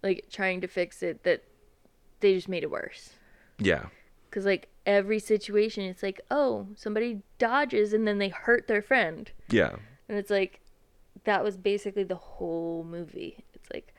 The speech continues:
Speaker 1: "We're gonna try and save our friend. Oh, they reasonably got out of the way of me trying to stab them. Oh, I fell into a pit and impaled myself on a stick."
Speaker 2: Yes.
Speaker 1: Oops.
Speaker 2: I just dove right into a wood chipper.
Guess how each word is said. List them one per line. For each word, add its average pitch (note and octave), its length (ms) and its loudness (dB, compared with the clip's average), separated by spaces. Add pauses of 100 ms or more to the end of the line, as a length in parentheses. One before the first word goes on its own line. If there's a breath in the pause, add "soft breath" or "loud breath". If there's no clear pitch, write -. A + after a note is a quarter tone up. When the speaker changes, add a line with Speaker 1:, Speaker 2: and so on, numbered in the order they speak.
(320 soft breath)
Speaker 1:
"We're A#3 80 -6
gonna A3 180 -2
try - 280 -4
and D4 200 -2
save D4 220 0
our C#4 160 2
friend. C#4 440 -2 (460 soft breath)
Oh, A#3 380 6 (260 loud breath)
they G3+ 200 4
reasonably C4+ 680 -2
got G#3+ 280 2
out B3+ 160 4
of A#3+ 60 -2
the A#3 80 0
way A3+ 240 6
of F#3+ 100 -2
me A3 320 0
trying A3 460 -4
to G3 80 -6
stab C#4+ 540 0
them. F#3+ 500 0 (880 soft breath)
Oh, B3+ 220 4
I A3+ 160 2
fell B3 280 0
into A#3+ 220 2
a A3+ 60 6
pit A3+ 400 -2 (240)
and G#3 160 -2
impaled G3+ 400 0
myself F#3+ 400 -8
on A2+ 120 -12
a F3+ 40 -12
stick." - 400 -14 (360)
Speaker 2:
Yes. - 380 -4 (300)
Speaker 1:
Oops. - 440 -4
Speaker 2:
I - 180 6
just F2 300 -4
dove G#2+ 400 4
right G2 180 4
into F2+ 220 0
a D#2+ 40 0
wood D#2+ 160 2
chipper. - 420 -8